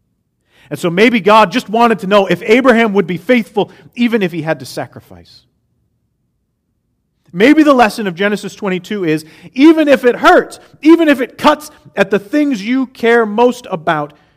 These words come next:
be faithful to God anyway. Most preachers look at this text and say, "Abraham is a model of unquestioning obedience. If God calls,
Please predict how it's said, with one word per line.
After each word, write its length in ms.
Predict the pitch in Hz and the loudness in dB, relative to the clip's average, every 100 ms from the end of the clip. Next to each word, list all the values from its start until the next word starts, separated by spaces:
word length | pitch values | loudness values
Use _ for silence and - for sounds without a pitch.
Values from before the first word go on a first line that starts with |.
| _ 147 | _ _
be 140 | 123 151 | -10 -10
faithful 480 | - 190 185 170 | -8 -8 -8 -16
to 100 | 147 | -18
God 300 | 135 135 120 | -16 -16 -16
anyway. 400 | 113 101 92 87 92 _ _ _ _ _ _ _ _ _ _ _ _ _ _ _ _ _ _ _ _ _ _ _ _ _ _ - | -18 -20 -20 -20 _ _ _ _ _ _ _ _ _ _ _ _ _ _ _ _ _ _ _ _ _ _ _ _ _ _ _ -10
Most 260 | 160 160 | -10 -10
preachers 400 | - 160 139 117 | -12 -12 -12 -12
look 140 | 135 131 | -12 -12
at 80 | |
this 180 | 127 120 | -14 -18
text 460 | - 107 - - _ _ _ _ _ _ _ _ _ _ _ | -18 -18 -18 -20 _ _ _ _ _ _ _ _ _ _ _
and 160 | - 113 | -18 -16
say, 180 | - 120 | -10 -8
"Abraham 680 | 143 151 165 151 143 131 131 _ _ - | -6 -6 -6 -8 -10 -12 -16 _ _ -20
is 100 | 117 | -18
a 60 | |
model 560 | 104 123 123 117 113 - _ _ | -14 -10 -8 -10 -14 -18 _ _
of 160 | 113 104 | -20 -18
unquestioning 920 | 110 101 _ 147 - - 117 101 95 _ _ _ _ | -20 -20 _ -18 -16 -20 -20 -20 -20 _ _ _ _
obedience. 720 | 117 101 104 95 87 _ _ _ _ _ _ _ _ _ _ _ _ _ _ _ _ | -20 -20 -20 -20 -20 _ _ _ _ _ _ _ _ _ _ _ _ _ _ _ _
If 260 | 143 123 135 | -10 -10 -4
God 460 | 147 170 160 - | 0 0 0 -6
calls, 560 | - 147 151 151 151 | -14 -8 -6 -6 -10